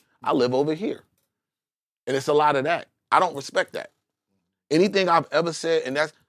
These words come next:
a lot of my industry relationships actually started from them niggas not liking me. Most of 'em. Pusha T, Wale, have all dissed me. Uh, who else? Who else? Who else? Who else? Who else? Who else? Uh,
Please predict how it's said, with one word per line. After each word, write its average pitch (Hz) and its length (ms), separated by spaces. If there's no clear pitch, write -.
a 127 80
lot 156 240
of 180 60
my 180 180
industry 165 400
relationships 170 680
actually 160 280
started 170 340
from 156 100
them 160 120
niggas 151 180
not 151 140
liking 139 260
me. - 100
Most 165 260
of 113 80
'em. 85 60
Pusha 170 300
T, 170 300
Wale, 156 540
have 131 160
all 165 240
dissed 143 360
me. 85 180
Uh, 120 320
who 131 200
else? - 280
Who 113 120
else? - 140
Who 98 120
else? - 140
Who 67 100
else? - 140
Who 67 100
else? - 120
Who - 100
else? - 280
Uh, - 100